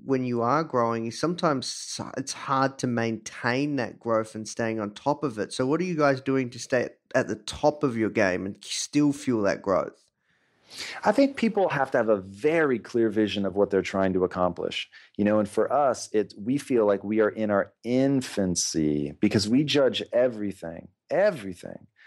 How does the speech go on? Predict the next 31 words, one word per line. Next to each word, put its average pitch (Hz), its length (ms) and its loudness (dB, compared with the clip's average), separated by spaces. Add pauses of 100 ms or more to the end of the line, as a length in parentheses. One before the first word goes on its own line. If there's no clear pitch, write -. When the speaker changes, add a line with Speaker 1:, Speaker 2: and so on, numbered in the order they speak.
(220)
Speaker 2:
by 110 140 6
whether 131 400 4
or 127 60 2
not 113 300 2
we've 104 180 -6
ended 104 340 -4
metabolic 92 460 4
disease. 85 360 -6
And 160 80 -2
the 170 40 2
truth 175 240 2
is 107 120 2
we 90 120 6
haven't. 80 240 4
We 131 80 2
haven't 110 140 4
even 92 100 -4
come - 160 -12
close. - 480 0
Like, 87 220 4
have 104 180 2
we 104 160 2
taken 101 420 0
maybe 104 300 2
the 95 120 -2
smallest 101 480 2
of 87 80 -4
baby 104 240 2
steps? 117 440 0
Maybe. 98 420 0 (540)
Um, 90 340 0